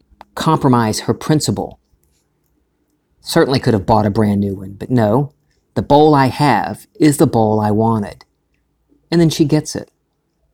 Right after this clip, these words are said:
Now, Amanda truly lives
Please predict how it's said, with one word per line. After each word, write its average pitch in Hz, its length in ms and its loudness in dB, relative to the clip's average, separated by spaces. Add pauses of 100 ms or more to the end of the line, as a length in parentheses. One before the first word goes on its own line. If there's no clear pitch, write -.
(320)
Now, 135 140 4
Amanda 131 480 4 (460)
truly 127 500 6
lives 107 600 0